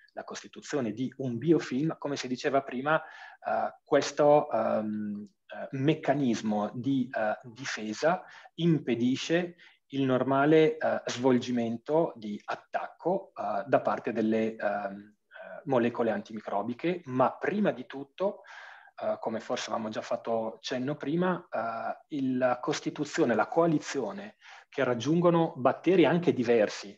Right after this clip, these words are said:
abbiamo visto eterogenei tra di loro, quindi questo è un altro aspetto molto interessante, perché possiamo trovare dentro, appunto, come si diceva, eh, un Escherichia coli piuttosto che un Uberis, piuttosto che una Galazze, quindi, eh,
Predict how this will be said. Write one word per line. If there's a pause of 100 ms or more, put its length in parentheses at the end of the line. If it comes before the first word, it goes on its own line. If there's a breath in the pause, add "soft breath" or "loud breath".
abbiamo
visto
eterogenei
tra
di
loro,
quindi
questo
è
un
altro
aspetto (240 loud breath)
molto
interessante,
perché
possiamo
trovare
dentro,
appunto,
come
si
diceva,
eh,
un
Escherichia
coli
piuttosto
che
un
Uberis,
piuttosto
che
una
Galazze,
quindi,
eh,